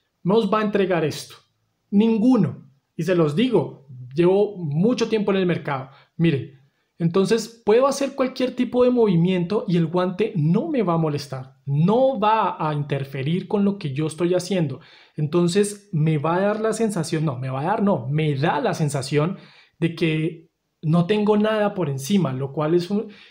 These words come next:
es una sensación muy rara. Pero efectivamente, los nudillos en Kevlar hacen un trabajo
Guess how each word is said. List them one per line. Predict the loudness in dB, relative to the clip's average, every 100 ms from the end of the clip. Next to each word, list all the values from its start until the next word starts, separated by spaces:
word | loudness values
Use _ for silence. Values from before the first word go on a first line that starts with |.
| -6
es | -2
una | 0
sensación | 0 0 -2 -2
muy | -2
rara. | -2 -2 -2 -8 -20 _ _ _ _
Pero | 0 2 2 0 -2
efectivamente, | -2 -2 0 2 4 2 2 -2 -4 -8
los | -4 -2
nudillos | 0 0 0 2 2 2 -4 -20 _ _ _ _
en | -8 -8 -4
Kevlar | 0 2 2 0 -4
hacen | -4 -2
un | -2
trabajo | 0 0 0 0 -2 -4 -10